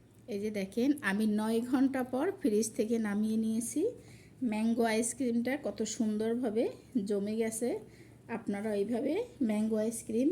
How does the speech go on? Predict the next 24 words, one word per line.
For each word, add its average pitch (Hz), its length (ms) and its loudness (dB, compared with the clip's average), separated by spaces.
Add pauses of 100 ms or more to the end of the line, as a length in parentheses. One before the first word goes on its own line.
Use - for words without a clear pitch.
বাসায় 220 420 -2
তৈরি 214 320 0
করে 233 200 2 (840)
দেখতে 220 360 2
পারেন। 214 260 0 (200)
এটা 208 240 -2
কিন্তু 226 220 -2 (200)
দোকানের 240 500 2
চেয়েও 247 220 4 (140)
খেতে 240 320 2 (600)
বেশি 226 240 2 (100)
সুস্বাদু 226 540 -2
হয়। 311 200 -4 (2250)
এই 202 140 -4
আইসক্রিমটা 220 480 -4 (100)
কিন্তু 208 200 -4 (120)
আপনারা 208 320 -4 (160)
সহজেই 226 500 -6
বাসায় 220 380 -6
তৈরি 208 300 -6
করতে 220 340 -8
পারেন। 214 240 -6 (800)
আর 185 60 -2 (140)
খেতে 202 300 0